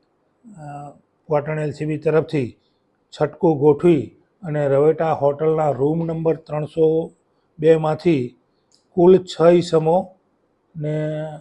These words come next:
અટક કરવામાં આવેલ અને આમાં એક ઈસમ છે કે જેનું નામ પરમાર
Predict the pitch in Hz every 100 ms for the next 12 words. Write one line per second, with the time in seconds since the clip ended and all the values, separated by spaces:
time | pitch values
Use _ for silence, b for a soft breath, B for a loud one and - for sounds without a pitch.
0 | _ - 147 160 - 175 175 170 170 180
1 | 220 - _ _ _ _ 202 156 151 156
2 | 156 165 175 170 165 160 160 165 160 127
3 | - _ 160 135 151 156 156 156 147 143
4 | 143 143 180 202